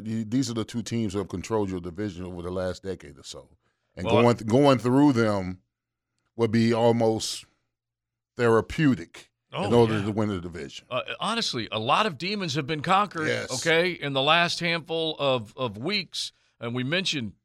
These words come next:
Speaker 2: getting over on the Titans up in Nashville.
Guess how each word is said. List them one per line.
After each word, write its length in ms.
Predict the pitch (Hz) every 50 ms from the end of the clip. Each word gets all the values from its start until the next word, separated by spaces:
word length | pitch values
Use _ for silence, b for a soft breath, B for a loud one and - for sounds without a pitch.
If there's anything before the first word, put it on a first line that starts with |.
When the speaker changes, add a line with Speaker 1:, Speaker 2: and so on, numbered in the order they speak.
| _ - 110
Speaker 2:
getting 320 | 98 151 170 170 156 147
over 540 | 147 147 156 175 180 160 151 151 147 143 -
on 520 | - 147 147 143 139 139 135 135 131 127 - _ _ -
the 60 | 123
Titans 480 | - 170 170 165 156 139 127 117 - -
up 240 | - 160 165 - -
in 160 | 151 147 139
Nashville. 600 | 139 147 156 170 - - - 139 135 120 107 92